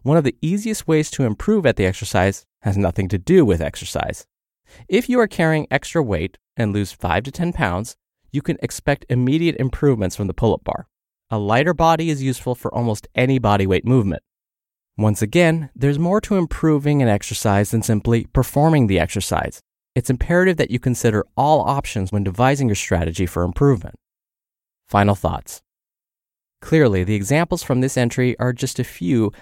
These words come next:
of many options. My goal isn't for you to follow this advice, but rather to get you looking for bottlenecks that might be limiting your own performance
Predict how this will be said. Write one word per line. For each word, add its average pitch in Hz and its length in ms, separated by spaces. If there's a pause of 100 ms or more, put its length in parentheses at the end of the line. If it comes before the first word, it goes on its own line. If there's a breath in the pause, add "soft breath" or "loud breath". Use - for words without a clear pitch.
(120 loud breath)
of 107 220
many 113 360
options. - 520 (440)
My 170 200
goal 165 380
isn't - 320
for 151 120
you 135 240
to 113 380
follow 165 420
this 90 180
advice, - 460 (320)
but 110 180
rather 135 460 (100)
to 117 100
get 120 160
you 110 140
looking 147 320
for 113 180
bottlenecks 127 720
that 120 140
might 107 160
be 110 100
limiting 113 480
your 101 160
own 143 220
performance 69 680